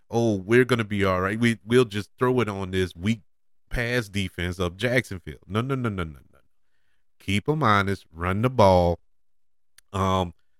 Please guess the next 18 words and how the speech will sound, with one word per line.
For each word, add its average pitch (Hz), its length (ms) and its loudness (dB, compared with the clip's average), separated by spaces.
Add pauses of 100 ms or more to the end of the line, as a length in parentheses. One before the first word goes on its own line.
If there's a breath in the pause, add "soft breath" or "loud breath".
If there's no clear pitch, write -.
(260)
use 226 280 -4
some 147 160 -4
screen 101 380 -4
passes. - 580 -18 (600)
Use 233 380 0
the 151 120 -6
screen 165 480 -2
game. 92 200 -6 (840)
Work. 131 720 0 (540)
It, 123 180 0
this 160 160 6
is 143 120 -4
the 123 100 -2
biggest 123 540 2
key 107 160 0
to 82 100 -4
victory. 76 220 -12 (680)
Work 127 640 -2